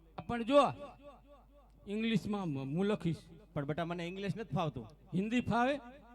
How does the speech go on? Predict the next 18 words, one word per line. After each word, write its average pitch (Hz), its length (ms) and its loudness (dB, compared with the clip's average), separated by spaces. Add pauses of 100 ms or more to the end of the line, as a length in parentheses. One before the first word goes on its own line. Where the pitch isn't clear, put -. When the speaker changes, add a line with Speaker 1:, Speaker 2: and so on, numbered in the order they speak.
(120)
Speaker 2:
હિન્દી 196 220 -2
ફાવે? 202 240 2 (200)
Speaker 1:
તો 196 80 -4
હિન્દીમાં 240 480 0
લખીશ. 202 320 0 (180)
Speaker 2:
સારું, 135 260 -4
હેઠ. 127 100 -6 (920)
Speaker 1:
માપ 196 320 -2
લઈ, 208 180 -2
લઈ 208 140 2
લો. 175 200 2 (2000)
હા, 185 200 0
હું 143 300 -4
લખું. 175 300 -6 (1400)
એ 294 80 2
પપ્પા, 311 340 0
એમ 320 120 4
નહીં. 320 320 0